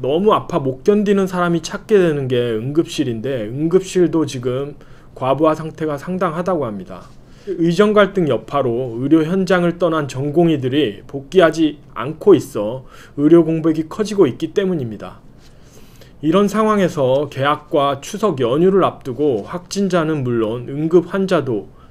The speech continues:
크게 늘어날 것이란 예측이 나옵니다. 국민들의 불안이 커질 수밖에 없는 상황입니다. 그렇다고 정부도 손을 놓고 있는 건 아닙니다.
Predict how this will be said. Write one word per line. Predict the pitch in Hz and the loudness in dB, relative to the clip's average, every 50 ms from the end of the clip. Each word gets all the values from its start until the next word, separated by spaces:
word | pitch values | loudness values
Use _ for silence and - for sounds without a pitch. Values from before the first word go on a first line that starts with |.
| - - | -20 -18
크게 | - - - - 220 233 226 214 151 | -16 -12 -10 -4 2 2 4 4 4
늘어날 | 143 147 151 165 170 170 160 160 | 2 0 2 2 0 0 -2 -2
것이란 | - 156 139 - 170 160 147 127 | -2 -4 -2 -2 -4 -4 -2 -2
예측이 | 113 120 123 - - - 185 175 156 | -2 -2 -4 -6 -8 -4 -2 -2 -2
나옵니다. | 120 104 104 101 98 92 85 92 95 - - - - - - - - - - - - - | 0 -2 -4 -4 -6 -8 -12 -14 -18 -20 -20 -20 -20 -20 -20 -20 -20 -20 -20 -20 -16 -10
국민들의 | - 156 165 170 180 180 170 170 165 160 160 160 - - | -4 -2 2 2 2 4 4 4 2 2 0 -4 -10 -10
불안이 | - 143 139 139 135 123 123 127 | -4 -2 -2 0 -2 -2 -4 -6
커질 | - - 190 190 202 185 | -6 -6 -4 -4 -4 -4
수밖에 | 190 - 190 175 170 175 - 127 | -4 -4 -4 -4 -4 -4 -4 -4
없는 | 101 107 117 135 156 156 | -4 -4 -4 -4 -4 -4
상황입니다. | 156 156 156 147 135 117 101 95 92 95 95 - - - - - - - - - - - - - - - - - - - - - - | -4 -6 -8 -8 -6 -8 -8 -10 -12 -16 -20 -20 -20 -20 -20 -20 -20 -20 -20 -20 -20 -20 -20 -20 -20 -20 -20 -20 -20 -20 -20 -16 -2
그렇다고 | - 185 190 196 220 226 214 214 | 0 0 0 2 2 4 4 4
정부도 | - - 165 160 175 180 202 190 202 190 180 | 2 2 0 0 0 0 4 6 6 6 6
손을 | 185 - 240 240 240 196 | 4 0 0 2 2 2
놓고 | 156 139 - - - 214 | 2 0 0 0 2 2
있는 | 214 214 214 214 | 2 2 2 0
건 | 214 190 | 0 0
아닙니다. | 123 107 117 143 160 165 147 117 113 98 92 95 | 0 -2 -2 -2 -2 -2 -2 -4 -6 -8 -10 -14